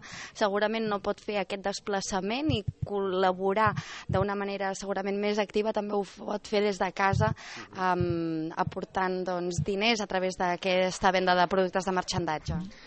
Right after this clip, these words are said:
Speaker 2: Sí, a la, a la, a la nostra pàgina web hi ha una, hi ha una secció, com molt bé has dit, de, de la botiga online i en allà tenim samarretes per nens, per nenes, per ja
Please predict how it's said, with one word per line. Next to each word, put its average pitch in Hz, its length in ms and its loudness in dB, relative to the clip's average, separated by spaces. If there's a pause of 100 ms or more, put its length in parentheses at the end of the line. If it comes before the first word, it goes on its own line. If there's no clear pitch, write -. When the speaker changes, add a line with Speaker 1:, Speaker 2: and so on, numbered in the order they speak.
(220)
Speaker 2:
Sí, 131 360 8
a 131 80 8
la, 110 180 8
a 113 60 8
la, 104 500 6
a - 120 -2
la 104 80 2
nostra 107 280 0
pàgina 113 300 2
web 120 200 2
hi 120 60 2
ha 113 80 4
una, 101 720 2 (320)
hi 113 100 -6
ha 101 60 0
una 104 140 -2
secció, 107 280 -4
com 104 120 -4
molt 107 160 0
bé 107 100 2
has 101 80 -2
dit, 110 160 -2
de, 101 360 4
de 101 80 2
la 101 60 0
botiga 101 260 -2
online 143 460 2 (160)
i 123 200 2
en 98 160 0
allà 95 260 -2
tenim 104 280 -4
samarretes 101 640 -4
per - 140 -8
nens, 113 320 -4
per - 160 -10
nenes, 113 600 -4 (580)
per 98 320 2
ja 101 180 4